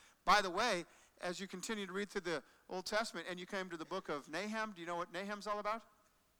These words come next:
It's the destruction of Nineveh because the people did not continue to be where they needed to be. God says, "Come back."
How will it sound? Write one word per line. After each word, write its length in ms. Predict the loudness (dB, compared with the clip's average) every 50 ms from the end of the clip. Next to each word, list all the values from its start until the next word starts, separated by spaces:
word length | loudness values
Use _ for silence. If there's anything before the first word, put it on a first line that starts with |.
| _ _ _ _ _ _ _ _ _ _ _ _ _ _ _ _ _ _ _ _ _ _ _ _ _ _ _ _ -12
It's 280 | -10 -8 -6 -4 -2 -2
the 100 | -2 -2
destruction 520 | -2 -2 -4 -2 -2 -4 -4 -4 -6 -6
of 100 | -8 -8 -6
Nineveh 380 | -6 -6 -6 -8 -10 -12 -16 -18 -20 _ _ _ _ _ _ _ _ _ _ _ _ _ _ _ _ _ _ -20
because 260 | -18 -14 -14 -14 -12
the 120 | -12 -14
people 340 | -12 -8 -8 -8 -8 -10 -12 -10
did 160 | -10 -10 -8 -6
not 260 | -6 -6 -6 -6 -10
continue 440 | -16 -16 -14 -14 -12 -12 -12 -12 -14
to 80 | -14
be 140 | -12 -12 -12
where 160 | -10 -10 -10
they 100 | -12 -12
needed 260 | -12 -12 -14 -16 -16
to 60 | -18 -18
be. 240 | -16 -16 -18 -18 _ _ _ _ _ _ _ _ _ _ _ _ _ _ _ _ _ _ _ _ _ _ _ _ _ _ _ _ _ _ _ _ _ _ _ _ _ _ _ _ _ _ _ _ _ _ _ _ _ _ _ _ _ _ _ _ _ _ _ _ _ _ _ _ -8 -6
God 140 | -4 -2
says, 260 | 0 0 0 0 -2 -4
"Come 280 | -4 -6 -10 -10 -10 -12 -8
back." 580 | -6 -4 -4 -2 -2 -2 -4 -6 -10 -18 -20